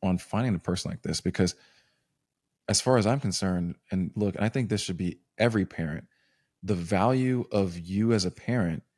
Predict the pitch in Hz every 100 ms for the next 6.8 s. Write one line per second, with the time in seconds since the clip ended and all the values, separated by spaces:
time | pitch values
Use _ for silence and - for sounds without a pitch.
0 | _ _ _ - 92 95 101 92 90 104
1 | 117 92 92 98 90 82 - 95 92 98
2 | 90 85 82 - 117 98 85 - _ _
3 | _ _ _ _ _ _ 92 - - 117
4 | 92 87 - - - _ _ _ _ _
5 | _ _ _ - 165 175 104 92 90 85
6 | 98 92 127 120 92 76 -